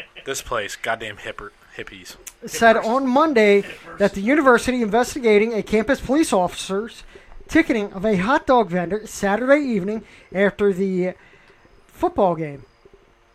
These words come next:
Speaker 2: They
Speaker 3: What?
Speaker 2: said in a statement that he has instructed U C police officers to open complaint,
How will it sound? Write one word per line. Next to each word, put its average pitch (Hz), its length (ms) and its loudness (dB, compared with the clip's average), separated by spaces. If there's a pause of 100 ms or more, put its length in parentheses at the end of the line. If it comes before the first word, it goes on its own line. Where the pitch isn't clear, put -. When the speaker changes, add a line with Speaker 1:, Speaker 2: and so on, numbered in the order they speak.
(480)
Speaker 2:
They 254 60 -2
Speaker 3:
What? 254 80 0
Speaker 2:
said 277 200 6
in 233 160 0
a 330 60 4
statement 240 560 0 (560)
that 208 320 -4 (180)
he 262 280 -2
has 240 240 2
instructed 220 840 -2 (100)
U 208 300 -4
C 294 240 -2
police 262 400 -4
officers 185 520 -2
to 170 140 -4
open 208 220 -8
complaint, 196 420 -10